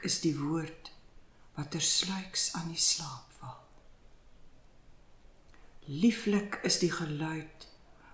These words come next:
waarin hulle saam is as ek en jy. Loflik is die woord ons. Hulle leer van nou af om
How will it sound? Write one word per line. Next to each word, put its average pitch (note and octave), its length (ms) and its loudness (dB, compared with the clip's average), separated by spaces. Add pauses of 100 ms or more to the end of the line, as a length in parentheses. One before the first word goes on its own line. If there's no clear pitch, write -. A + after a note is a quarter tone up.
waarin E3 400 2
hulle D#3 240 0
saam E3 600 6
is C3 260 0 (840)
as - 300 2
ek - 340 -8
en C#3+ 240 -6
jy. C3+ 240 -10 (1800)
Loflik C#3+ 920 0 (720)
is - 180 2
die C#3 160 0
woord B2 520 -8 (600)
ons. - 540 -6 (2250)
Hulle F#3+ 240 4
leer G3 480 4
van F3 280 -2
nou D#3 300 -4
af C3 280 -8 (880)
om C#3+ 180 -2